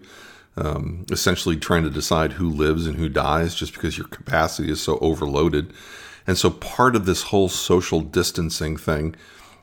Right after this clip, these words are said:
is to certainly try to spare as many people from getting sick as you can. But what you're trying to do is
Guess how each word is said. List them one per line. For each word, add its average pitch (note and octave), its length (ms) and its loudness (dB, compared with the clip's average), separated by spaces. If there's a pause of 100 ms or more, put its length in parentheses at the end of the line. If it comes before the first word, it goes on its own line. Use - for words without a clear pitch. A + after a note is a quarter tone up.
is - 140 2
to - 100 -2
certainly A2+ 340 4
try G#2+ 220 2
to E2 80 0
spare F2+ 520 4
as D#2 160 0
many E2+ 260 2
people G2 300 -2
from E2 200 -2
getting D#2+ 300 2
sick - 360 0
as D2+ 140 -2
you - 80 -8
can. F2 500 -2 (420)
But G2+ 100 4
what F#2 180 8
you're D#2+ 80 -2
trying A#2 320 4
to D#2+ 80 6
do E2+ 560 6
is D#2+ 240 2